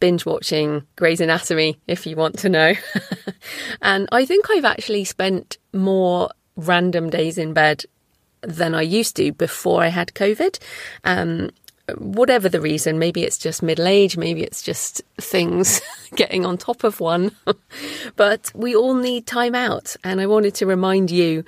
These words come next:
to take time away from social media and email, stop watching the news. Uh, I haven't watched the news for many, many years, probably over a decade now since I watched any news, but I do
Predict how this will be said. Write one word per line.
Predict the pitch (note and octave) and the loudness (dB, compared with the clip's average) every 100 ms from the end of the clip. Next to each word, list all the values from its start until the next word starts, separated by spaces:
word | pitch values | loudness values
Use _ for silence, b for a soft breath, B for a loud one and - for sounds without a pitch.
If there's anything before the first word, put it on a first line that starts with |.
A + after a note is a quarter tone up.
| B B B | B B B
to | - | -2
take | F#3 G#3+ - | 2 2 2
time | - F#3 F3 | 0 0 2
away | F3 F3 F#3 | 2 2 0
from | F3+ F#3 | 0 -4
social | - F3+ F#3+ | 0 0 2
media | F3+ E3 E3 D#3+ D#3 - | 2 2 0 -2 -2 -6
and | D#3+ - | -10 -4
email, | G3+ G3+ F#3 E3+ E3+ b b | 2 4 4 4 2 b b
stop | - F3+ - | -2 0 0
watching | - - D#3+ | -2 -2 -2
the | D#3+ | 0
news. | G#3 B3+ B3 A#3 - B B B | 2 4 4 2 -2 B B B
Uh, | - - | -2 0
I | C#4 | 2
haven't | D#4 A#3 F3+ - | 2 2 -2 -6
watched | F3+ G3+ - - | 0 0 0 -2
the | F#3+ | 0
news | F3 E3+ - | 2 0 -2
for | - | -2
many, | F3 F3 E3+ | 0 2 2
many | E3 D#3 | 0 0
years, | E3+ E3+ D#3 - | 4 4 2 -2
probably | F#3+ D#3+ D#3+ F3+ | -4 -4 -2 -2
over | E3+ D#3 | -2 -2
a | D3 | -2
decade | D3+ - D3+ - | -4 -2 -2 -2
now | - E3+ | -4 -4
since | - - C#3 | -6 -6 -2
I | |
watched | D3 D#3+ - - - | 0 0 0 -4 -4
any | D#3 D3 D3 | -2 0 2
news, | D3 D#3 F3 | 2 2 0
but | - - | -2 -2
I | E3 | -2
do | D#3 F3 E3 | -2 -2 -2